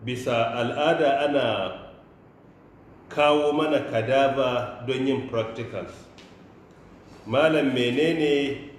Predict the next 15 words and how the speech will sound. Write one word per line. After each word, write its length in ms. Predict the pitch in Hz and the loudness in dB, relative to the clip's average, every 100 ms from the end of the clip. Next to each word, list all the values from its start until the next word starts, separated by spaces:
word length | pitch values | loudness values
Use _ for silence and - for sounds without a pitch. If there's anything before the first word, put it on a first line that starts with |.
| - - - | -20 -20 -8
hukunci 540 | 151 151 170 160 156 120 | -8 0 0 0 -2 -2
a 60 | |
musulunci 720 | 127 135 156 151 147 147 135 127 | -2 -2 -2 -2 -2 -4 -6 -4
ita 160 | 139 | 0
wannan 400 | 135 120 117 117 | 2 2 0 0
gawar, 460 | 117 117 117 139 117 131 | 2 2 4 2 0 -4
kuma 560 | 143 160 127 98 - - - - - 110 | -2 0 0 -2 -10 -14 -20 -20 -20 -2
ba 180 | 139 139 | 2 2
laifi 360 | 143 143 131 135 | 2 0 0 0
mu 160 | 131 | 2
diga, 400 | 131 139 135 117 113 | 0 2 2 2 0
mu 60 | 117 | -2
riƙa 160 | 143 143 127 | 0 0 0
yanka 320 | 131 131 120 | -2 -2 -2
ta 80 | 120 | -2